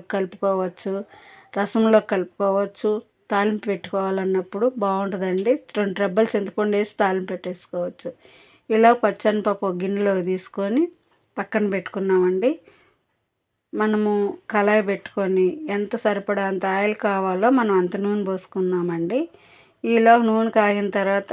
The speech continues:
ఉల్లిపాయ, పచ్చిమిరపకాయ కూడా వేసేసాను. ఉల్లిపాయ ఏగుతుండగానే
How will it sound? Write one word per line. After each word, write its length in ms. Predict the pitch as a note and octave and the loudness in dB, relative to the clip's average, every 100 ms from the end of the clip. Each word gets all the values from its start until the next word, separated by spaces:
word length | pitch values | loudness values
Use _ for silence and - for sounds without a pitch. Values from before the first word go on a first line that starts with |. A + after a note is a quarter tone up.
| C4+ | 0
ఉల్లిపాయ, 400 | A3+ G3+ G#3 G#3+ | 0 -2 -2 -2
పచ్చిమిరపకాయ 560 | G3+ F3+ G#3 F#3+ F#3 F#3 | -2 -4 -4 -4 -4 -4
కూడా 180 | F#3 F#3 | -4 -2
వేసేసాను. 680 | F#3 F#3+ F#3+ - F#3 F3+ B3+ E4+ _ _ _ _ _ _ _ _ _ _ _ _ _ _ _ _ _ _ _ _ _ _ C#4 | -2 -4 -8 -8 -8 -4 -4 -6 _ _ _ _ _ _ _ _ _ _ _ _ _ _ _ _ _ _ _ _ _ _ -2
ఉల్లిపాయ 400 | A3+ A3+ A#3+ A3+ | 0 4 6 6
ఏగుతుండగానే 920 | G#3 G#3 A3 G#3+ G3 G3 G3 F#3+ G3+ | 6 4 0 -2 0 0 0 0 2